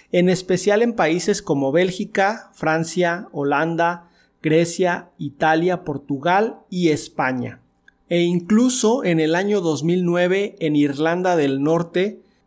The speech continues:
se presentó un informe donde se indicaba que el descenso de la población de abejas silvestres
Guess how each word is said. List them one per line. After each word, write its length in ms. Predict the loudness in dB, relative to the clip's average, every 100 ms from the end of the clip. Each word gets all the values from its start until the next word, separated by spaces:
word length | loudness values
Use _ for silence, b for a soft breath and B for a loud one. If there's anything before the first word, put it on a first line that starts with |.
| b _
se 200 | -8 -4
presentó 560 | 0 0 2 0 2 2
un 100 | 4
informe 560 | 2 2 2 4 4 2
donde 320 | 2 0 0
se 120 | 0
indicaba 840 | 0 0 -4 0 2 4 2 -2 -8
que 160 | -2 0
el 120 | 2
descenso 640 | 0 0 0 0 2 2
de 100 | 2
la 180 | 2 0
población 480 | -2 -2 -2 -2 0
de 80 | 2
abejas 300 | 0 0 -2
silvestres 600 | -2 0 0 0 -2